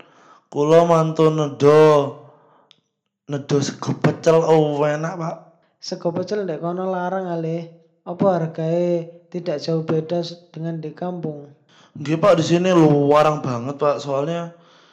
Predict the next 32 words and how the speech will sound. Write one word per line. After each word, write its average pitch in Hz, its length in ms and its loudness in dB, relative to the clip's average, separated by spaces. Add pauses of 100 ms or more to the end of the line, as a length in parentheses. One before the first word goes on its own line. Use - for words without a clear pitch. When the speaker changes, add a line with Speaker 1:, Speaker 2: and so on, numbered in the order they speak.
(220)
Speaker 1:
nggak 143 240 -6
tahu 147 160 2
kenapa 151 400 0
ya, 143 160 0
mungkin 175 400 -6 (640)
masa 160 320 -2
gara-gara 135 400 2
banjir, 120 400 -4
Pak, 180 320 2 (400)
semua 135 400 -4
makanan 135 400 -2
jadi 127 160 -4
mahal 123 400 -4
gini. 131 640 -6 (560)
Speaker 2:
Apa 233 300 -4
sego 208 260 -4
pecel 208 320 -4
ya 190 160 0
perlu 202 320 -4
resapan 196 480 -4
air, 185 380 -2
ale? 180 320 -2 (420)
Cik 208 240 -8
dadi 175 240 -6
murah. 170 640 -4 (400)
Speaker 1:
Masa 175 560 2 (160)
kaya 156 240 6
ngene 165 320 0
iki 190 160 -6
salah 151 240 2
ya 143 160 2
Pak 131 120 2